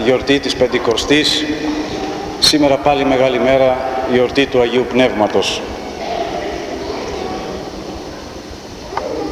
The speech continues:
Δεν είμαστε εμείς σε θέση να μιλήσουμε για το μυστήριο, το μεγάλο της Αγίας Τριάδος. Θα έπρεπε σήμερα εδώ να είναι ένας βασίλειος,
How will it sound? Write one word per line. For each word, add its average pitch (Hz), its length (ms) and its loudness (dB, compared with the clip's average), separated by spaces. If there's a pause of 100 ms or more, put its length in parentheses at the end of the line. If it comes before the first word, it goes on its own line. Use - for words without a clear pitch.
(200)
Δεν 185 160 4
είμαστε 143 320 2
εμείς 135 200 4
σε 139 80 2
θέση 131 460 2 (480)
να 127 80 6
μιλήσουμε 131 640 2 (340)
για 120 100 2
το 123 80 2
μυστήριο, 123 640 2 (600)
το 123 80 2
μεγάλο 127 460 4
της 139 180 0
Αγίας 127 300 2
Τριάδος. 127 480 4
Θα 151 120 4
έπρεπε 147 300 2
σήμερα 147 340 4
εδώ 143 420 4 (640)
να 131 120 4
είναι 151 180 4
ένας 151 280 2 (140)
βασίλειος, 131 760 2